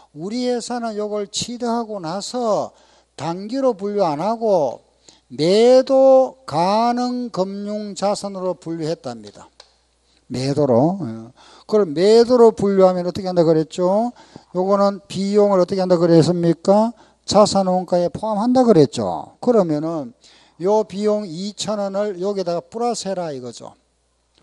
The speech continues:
포함하니까 이천 원 포함한다. 그럼 백 주를 만 이천 원에 샀으니까 한 주 얼마 돈 들어간 거죠? 백이십 원이잖아. 그죠? 원가에 포함하니까.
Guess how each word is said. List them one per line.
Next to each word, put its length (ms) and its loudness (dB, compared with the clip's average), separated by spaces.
포함하니까 960 -2
이천 420 -12
원 120 -10
포함한다. 760 -2
그럼 320 -2
백 340 -6
주를 640 -2
만 420 -2
이천 200 -8
원에 100 -4
샀으니까 440 -6
한 160 -8
주 120 -6
얼마 260 -2
돈 240 -6
들어간 440 -6
거죠? 380 -8
백이십 500 -10
원이잖아. 400 -16
그죠? 340 -2
원가에 300 0
포함하니까. 800 -6